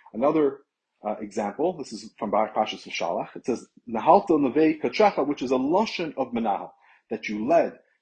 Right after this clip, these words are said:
to Neve Kachacha, which he says it's a Lashon of Menahal, Menahal means a leader. So Nahalta, lead, uh, to lead, and Menal, which means a leader, is not the same word. And it doesn't mean that the Pasuk says Menal, that he,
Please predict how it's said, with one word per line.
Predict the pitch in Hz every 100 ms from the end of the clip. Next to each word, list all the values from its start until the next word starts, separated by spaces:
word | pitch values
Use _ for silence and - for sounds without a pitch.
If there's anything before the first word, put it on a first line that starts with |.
| _
to | -
Neve | 107 113 123
Kachacha, | - - 92 -
which | 131 - - -
he | - -
says | 208 170
it's | 131
a |
Lashon | 139 185 190 156
of |
Menahal, | 147 175 220 185
Menahal | 180 185 175 170
means | 170 147
a |
leader. | 139 135 - - - _ -
So | 117
Nahalta, | 117 175 208 139 123
lead, | 117 120 202 202 -
uh, | 120 120 -
to | - 110
lead, | 143 233 143 131 - _ _
and | - 117
Menal, | 127 165 123
which | 123
means | 131 120
a | 113
leader, | 139 202 139
is | 123 113
not | 139 175 -
the | 110 135
same | 131 131 101
word. | 90 110 156 _ - 123
And | 131
it |
doesn't | 175 185 165
mean | 165 135
that | 123
the | 123
Pasuk | - 160 160 123
says | 165 131 -
Menal, | 117 117 117 147 147 110
that | 113
he, | 110 107